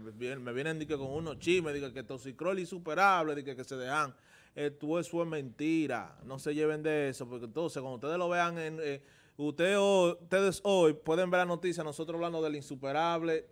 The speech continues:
y tóxico, de que, que se están matando, y va, usted va a la zona colonial y lo ve en una heladería. Y dice, "¿y qué tú haces con ella?". Se atreve la gente a decirle, porque no, pi-, se creen todo lo que ven en las redes. Entonces,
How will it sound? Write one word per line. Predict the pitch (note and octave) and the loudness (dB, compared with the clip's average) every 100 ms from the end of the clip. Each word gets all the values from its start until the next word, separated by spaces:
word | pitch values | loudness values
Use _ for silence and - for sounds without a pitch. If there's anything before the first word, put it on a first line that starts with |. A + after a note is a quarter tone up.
| - | -14
y | C3 | -6
tóxico, | F3+ E3 C#3 C3 | 0 0 -2 -6
de | B2+ | -6
que, | B2+ | -6
que | A#2+ | -6
se | B2 | -8
están | A2+ D3 | -8 -8
matando, | D3 C3+ D3 B2+ B2 | -6 -2 -2 -2 -4
y | B2 | -6
va, | A#2 D3 | -4 -4
usted | C3+ C#3+ | -4 -4
va | C#3+ | -2
a | C#3+ | -2
la | C3+ | -4
zona | C#3+ C#3 | -8 -10
colonial | C#3 C3 C#3 | -8 -8 -6
y | B2+ | -6
lo | B2 | -6
ve | C3 | -8
en | |
una | C3 C3 | -8 -6
heladería. | C3 B2 A#2 B2 G#2+ G2 - - - - - - | -4 -4 -4 -6 -8 -12 -20 -20 -20 -20 -10 0
Y | F3 | 4
dice, | A#3 G#3 A#3+ A3+ - - _ | 4 6 6 6 4 -16 _
"¿y | D#4+ | 8
qué | E4 G4+ | 10 8
tú | G4 | 8
haces | F#4+ F#4 | 8 6
con | E4+ D#4+ D4+ C#4 A#3 | 8 10 12 10 8
ella?". | G#3+ G3 F3 - - | 6 6 4 -2 -8
Se | F3+ F#3+ | 4 6
atreve | F3+ F#3+ C4 D4 | 6 10 10 10
la | B3+ A#3+ | 10 8
gente | D4 B3+ | 8 6
a | |
decirle, | A#3+ A3 C#4+ C#4+ A3+ G3+ - - | 6 4 2 2 2 2 -2 2
porque | G#3 G3 G3+ | 4 6 4
no, | F#3+ G3+ - | 0 -2 -4
pi-, | G3+ G3 | -4 0
se | G#3 E3+ | -2 0
creen | G#3 A#3+ A3+ | 2 2 2
todo | |
lo | A#3+ A3 | 4 4
que | G#3+ | 2
ven | G#3+ A3 | 0 0
en | G#3+ | 2
las | F#3+ | 2
redes. | G3 B3+ A#3+ G3+ | 2 2 2 2
Entonces, | F#3 A#3 G#3 - G3 | 2 2 2 -2 -8